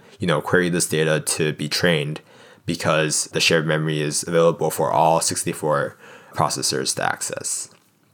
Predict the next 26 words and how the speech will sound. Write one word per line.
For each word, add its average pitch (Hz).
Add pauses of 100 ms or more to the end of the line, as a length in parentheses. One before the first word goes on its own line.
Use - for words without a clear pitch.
(500)
So 90
that's 104
the 95
state -
aspect. 80
And 104
you 107
can 123
say 120
the 107
same 95
thing 90
for, 82 (500)
for, 87
like, 80
a 85
large 87
model 85
that 85
you 98
might 95
be 104
downloading 113 (500)
or 92
some 92
other, 87